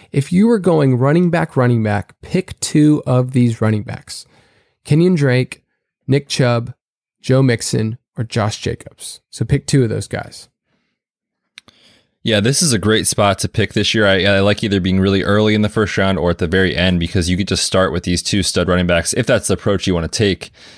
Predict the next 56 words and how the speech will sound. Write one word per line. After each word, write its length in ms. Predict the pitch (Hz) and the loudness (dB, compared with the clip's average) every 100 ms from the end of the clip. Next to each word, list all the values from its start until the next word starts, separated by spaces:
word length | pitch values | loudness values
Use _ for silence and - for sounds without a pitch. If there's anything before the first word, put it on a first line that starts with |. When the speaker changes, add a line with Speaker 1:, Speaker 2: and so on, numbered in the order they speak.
| - | -12
Speaker 2:
Um, 340 | - 110 104 101 - | 0 2 2 0 0
out 140 | 139 | 0
of 60 | 196 | 0
these 200 | 160 110 | 0 2
options, 440 | 104 101 135 123 | 2 2 -2 -2
for 120 | - | 0
me, 300 | 104 101 120 | 0 2 2
it's 140 | 117 - | 0 -2
Kenyon 340 | 113 107 98 | 0 2 2
Drake. 400 | 85 95 98 113 | 0 2 0 0
I, 240 | - 90 98 | 0 0 2
I 40 | |
believe 360 | 92 95 107 101 | 2 2 2 0
in 80 | |
the 100 | 98 | 0
scheme, 440 | 87 - 110 110 104 | -2 -2 0 2 2
and 120 | 92 | 0
I 60 | 92 | 0
believe 240 | 98 98 | 0 0
what 100 | 90 | 0
we 80 | 87 | 0
saw 220 | - 90 | 2 2
last 320 | 87 90 - | 2 0 0
year 80 | 92 | -2
is 100 | 85 | 0
not 140 | 90 | 0
really 160 | 87 90 | 0 -2
being 220 | 85 85 | -2 -4
a 60 | 80 | -6
fluke. 440 | - 101 107 - - - - _ | -4 0 0 -2 -16 -20 -20 _
Um, 220 | 101 98 | 0 2
we 100 | 98 | 2
saw 280 | 107 135 123 - | 2 2 2 2
any 260 | 123 151 107 | 0 0 2
running 180 | 87 | 2
back 220 | 85 80 98 | 0 -2 -2
in 80 | |
that 100 | 87 | 0
offense 380 | 82 82 87 85 | 0 0 -2 -2
really 140 | 98 92 | 0 0
succeed. 580 | 95 - 98 98 90 - - - - | -2 -2 0 0 0 -4 -14 -10 -4
David 240 | 101 87 | -2 0
Johnson 680 | 98 98 95 - 92 90 76 | 0 0 0 0 0 0 0
was 160 | 92 | 0
the 80 | 90 | 0
one, 360 | 92 95 76 - - | 0 0 -6 -14 -6
the 140 | 92 | -2
running 240 | 90 98 104 | 0 2 2
back 160 | 92 | 0
six 460 | - - 123 110 - | -2 -2 -2 -2 -4
before 260 | 104 - 95 | -4 -2 0
he 80 | |
went 160 | 98 90 | 0 0
down 160 | 95 90 | 0 0
with 100 | - | -2
injury. 520 | 98 90 95 92 | 0 2 2 0